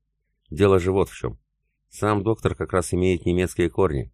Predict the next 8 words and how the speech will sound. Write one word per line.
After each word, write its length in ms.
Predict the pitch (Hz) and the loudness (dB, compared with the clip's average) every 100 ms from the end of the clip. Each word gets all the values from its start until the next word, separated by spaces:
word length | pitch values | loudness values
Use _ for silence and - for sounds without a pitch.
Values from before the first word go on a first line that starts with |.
| _ | _
отчего 400 | 69 - 87 90 | -10 -6 0 0
и 40 | |
принадлежит 600 | 78 85 85 78 82 98 | 2 0 0 -2 -2 -4
к 80 | - | -2
местной 380 | 85 90 - 76 | -2 0 0 -2
немецкой 480 | 78 80 78 76 82 | 0 0 0 0 0
же 120 | 69 | 0
общине. 440 | 73 - 73 57 | -2 0 -2 -2